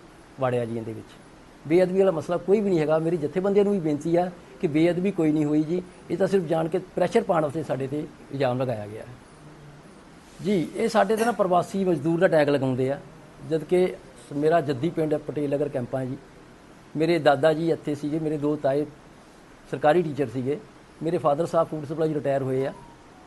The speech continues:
ਮੈਂ ਖੁਦ ਐਜੂਕੇਸ਼ਨ ਡਿਪਾਰਟਮੈਂਟ ਵਿੱਚ, ਮੇਰੇ ਮਾਮਾ ਜੀ ਐਮ ਈ ਐਸ ਰਿਟਾਇਰ ਹੋਏ ਆ, ਵੱਡੇ ਮਾਮਾ ਜੀ ਸੈਸ਼ਨ ਕੋਰਟ ਦੇ ਸਟੈਨੋ ਰਿਟਾਇਰ ਹੋਏ ਆ, ਬ੍ਰਦਰ ਮੇਰਾ ਪੰਜਾਬ ਹੋਮ ਗਾਰਡ ਦੇ ਵਿੱਚ ਆ, ਵੱਡਾ ਬ੍ਰਦਰ ਪੰਜਾਬ ਪੁਲਿਸ 'ਚ ਸੀ। ਅਸੀਂ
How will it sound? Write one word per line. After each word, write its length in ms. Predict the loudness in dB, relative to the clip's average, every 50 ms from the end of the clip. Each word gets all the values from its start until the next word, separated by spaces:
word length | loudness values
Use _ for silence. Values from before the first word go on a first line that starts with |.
| -20 -20 -20 -10 -4 0
ਮੈਂ 180 | 2 4 4
ਖੁਦ 240 | 2 2 0 4 4
ਐਜੂਕੇਸ਼ਨ 420 | 4 4 4 0 0 -2 -2 -2
ਡਿਪਾਰਟਮੈਂਟ 400 | -2 0 0 0 0 0 -2 -4
ਵਿੱਚ, 140 | -4 -4 -6
ਮੇਰੇ 180 | -4 -4 -4 -2
ਮਾਮਾ 320 | 0 -2 -2 0 0 -2
ਜੀ 200 | -2 -2 -6 -6 -4
ਐਮ 160 | -4 -4 -2 -2
ਈ 40 |
ਐਸ 100 | -2 -2
ਰਿਟਾਇਰ 280 | -4 -6 -4 -2 -2 -2
ਹੋਏ 200 | -2 -4 -4 -4
ਆ, 80 | -6 -8 -12 -18 -20 -20 -12 -6 -4
ਵੱਡੇ 180 | -2 0 0
ਮਾਮਾ 300 | 0 2 0 0 0 0
ਜੀ 140 | -2 -2 -2
ਸੈਸ਼ਨ 300 | -4 -4 -4 -2 -2 -4
ਕੋਰਟ 140 | -4 -4 -6
ਦੇ 60 | -6
ਸਟੈਨੋ 260 | -6 -6 -6 -4 -4
ਰਿਟਾਇਰ 240 | -4 -4 -4 -4 -4
ਹੋਏ 200 | -4 -4 -4 -6
ਆ, 80 | -6 -8 -12 -18 -20 -20 -20 -20 -20 -20 -20 -20 -20 -12 -2 2
ਬ੍ਰਦਰ 260 | 2 4 4 4 4
ਮੇਰਾ 240 | 4 4 4 4 4
ਪੰਜਾਬ 500 | 2 -4 -16 -10 -2 2 4 4 4 4
ਹੋਮ 180 | 2 0 2
ਗਾਰਡ 140 | 2 2 2
ਦੇ 80 | 2 0
ਵਿੱਚ 220 | -4 -4 -4 -4
ਆ, 20 | -4
ਵੱਡਾ 220 | -4 -2 -2 -2
ਬ੍ਰਦਰ 260 | -2 -2 -2 -2 -4
ਪੰਜਾਬ 300 | -4 -4 -2 -2 -2 -2
ਪੁਲਿਸ 180 | -2 -4 -8 -6
'ਚ 100 | -6 -8
ਸੀ। 160 | -8 -8 -10 -12 -14 -18 -20 -20 -20 -20 -20 -20 -20 -20 -20 -20 -20 -14 -8 -6
ਅਸੀਂ 260 | -4 -2 -2 -2 -4